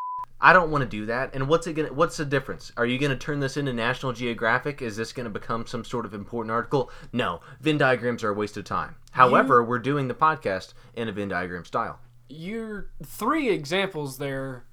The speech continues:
Speaker 2: of Shakespeare, DiCaprio, but then you said National Geographic. I'm a little confused as to what high school class you were taking and why those three things would have had to have been.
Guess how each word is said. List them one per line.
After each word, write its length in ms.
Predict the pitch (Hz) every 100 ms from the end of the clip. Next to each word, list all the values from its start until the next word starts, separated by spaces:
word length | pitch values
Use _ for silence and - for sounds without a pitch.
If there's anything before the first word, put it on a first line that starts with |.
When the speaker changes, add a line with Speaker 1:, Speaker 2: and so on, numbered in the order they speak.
| - - - -
Speaker 2:
of 640 | 147 143 135 - - - - - - - _ -
Shakespeare, 1000 | - 220 240 - - 196 180 175 175 - - -
DiCaprio, 920 | 151 151 196 202 190 180 170 160 160 143
but 160 | 160
then 200 | 175 180
you 100 | 180
said 220 | 165 170 151
National 540 | 165 180 180 160 147 - 156
Geographic. 920 | 143 147 117 139 170 - 135 - - - - - - -
I'm 100 | 151
a 20 |
little 180 | 190 226
confused 680 | 208 170 - 208 254 196 165
as 120 | 165
to 120 | 175
what 340 | 151 143 190 190
high 180 | 185 220
school 240 | - 170
class 340 | - 175 165
you 60 | 175
were 60 | 147
taking 480 | 180 196 190 165 -
and 280 | 147 139
why 500 | 139 160 185 185 175 165
those 280 | 170 156
three 260 | - 185 170
things 300 | 175 165 139
would 100 | 156
have 100 | -
had 160 | 160 151
to 100 | 151
have 140 | 139
been. 260 | 147 135